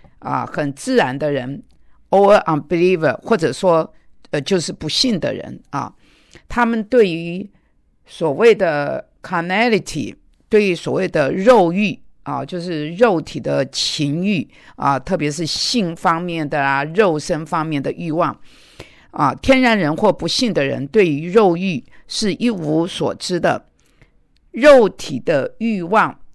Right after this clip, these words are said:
啊，就是肉身啊，flesh，肉身的欲望是跟圣灵的在打仗，圣灵与肉体的打仗，在重生的时候就开始了，这场战争就开始了。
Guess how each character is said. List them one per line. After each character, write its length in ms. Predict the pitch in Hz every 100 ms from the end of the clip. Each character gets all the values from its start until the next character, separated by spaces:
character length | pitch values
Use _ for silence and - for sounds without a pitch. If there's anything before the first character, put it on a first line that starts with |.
| _
啊， 180 | - 123
就 160 | - 190
是 320 | 175 170 160
肉 280 | 180 240 170
身 440 | - 190 185 196 - _
啊， 180 | 143 131
flesh， 600 | - 208 147 - - - -
肉 260 | 240 208
身 220 | 175 226
的 100 | 196
欲 200 | 180 214
望 280 | 208 214 151 - - - - -
是 260 | - - 240
跟 280 | 240 233
圣 380 | 220 - 277 208
灵 180 | 147 143
的 260 | 170 147 139
在 180 | - 180
打 280 | 143 - -
仗， 360 | 208 170 - - - - - -
圣 340 | - 302 262
灵 380 | 185 143 165 196 - - -
与 480 | 156 147 147 151 214
肉 260 | 262 190
体 220 | 156 -
的 340 | 123 143 131 -
打 220 | - 131 110
仗， 380 | 202 170 - - - - - -
在 200 | 262 240
重 300 | - 175 185
生 200 | 220 208
的 100 | 180
时 140 | -
候 100 | 151
就 120 | 147
开 280 | - - 170
始 220 | 170 -
了， 180 | 113 - - _ _ _ - -
这 160 | 202
场 220 | 160 143 131
战 200 | 180 156
争 140 | 151
就 140 | 143
开 280 | 143 - 147
始 200 | 147 -
了。 200 | 107 104